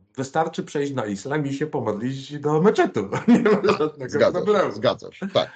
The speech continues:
Speaker 2: Znaczy,
Speaker 1: Tak.
Speaker 2: znaczy, m, chrześcijanie będą obłożeni specjalnym podatkiem jako niewierni, tak? Nieliberalny i niekorwinistyczny skrajnie postulat, ale będą obciążeni specjalnym podatkiem, ale najgorszy oczywiście jest los młodych chrześcijanek.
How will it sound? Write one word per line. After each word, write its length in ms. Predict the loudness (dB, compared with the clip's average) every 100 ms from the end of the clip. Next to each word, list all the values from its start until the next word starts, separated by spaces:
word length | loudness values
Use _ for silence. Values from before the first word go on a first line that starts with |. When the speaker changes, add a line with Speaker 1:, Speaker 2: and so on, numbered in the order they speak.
| -4
Speaker 2:
Znaczy, 340 | 0 2 2 2
Speaker 1:
Tak. 100 | 0
Speaker 2:
znaczy, 260 | -2 -2
m, 320 | -4 -4 -4 -4
chrześcijanie 640 | -4 -6 -2 -2 0 -2
będą 380 | -4 -2 -2 -2
obłożeni 540 | -6 -2 -2 -2 -6
specjalnym 540 | -6 -6 -2 -2 -4 -4
podatkiem 760 | 0 0 -2 -8 -10 -10 -10
jako 260 | -4 -4 -4
niewierni, 640 | -6 -4 -4 -6 -6 -8
tak? 380 | -6 -4 -4 -6 _ -20 -20 -2
Nieliberalny 840 | 4 6 4 4 4 4 2 0
i 60 | -2
niekorwinistyczny 1000 | -2 0 -2 -2 -6 -8 -14 -18 -16 -16
skrajnie 380 | -8 -8 -8 -10
postulat, 600 | -14 -16 -14 -6 -4 -2
ale 180 | -2
będą 380 | -2 -4 -6 -6
obciążeni 500 | -10 -8 -6 -4 -6 -2
specjalnym 460 | -2 0 0 0 0
podatkiem, 500 | 0 0 0 -2 2
ale 160 | 4 4
najgorszy 380 | 4 2 2
oczywiście 380 | -2 -2 -6 -2
jest 160 | -2 0
los 180 | -2 -2
młodych 240 | -6 -6
chrześcijanek. 680 | -8 -14 -8 -6 -6 -12